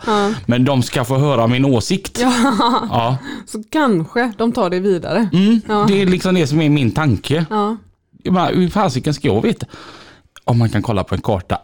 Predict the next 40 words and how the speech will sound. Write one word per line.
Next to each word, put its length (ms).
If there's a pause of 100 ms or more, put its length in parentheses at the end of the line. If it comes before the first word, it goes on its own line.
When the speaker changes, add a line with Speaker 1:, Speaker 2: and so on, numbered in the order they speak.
Speaker 2:
absolut. 1120
Speaker 1:
Mm. 220 (160)
Speaker 2:
Men 140
du 60
vet, 180
sitter 400
man 160
där 200
och 100
kör 300
och 60
det 120
liksom 240
är 100
första 420
gången. 380
Speaker 1:
Mm. 260 (280)
Speaker 2:
Och, 60
då, 80
och 200
man 160
kommer 220
till 100
ett 80
ställe. 340 (1080)
Och 120
så 80
står 200
det 80
så 60
här. 220 (720)
Eh, 60 (140)
d-, 260 (720)
ja, 260
genomfart 480
förbjuden, 560
gäller 580 (340)
till, 380
eh, 260 (480)
Smedjegatan. 960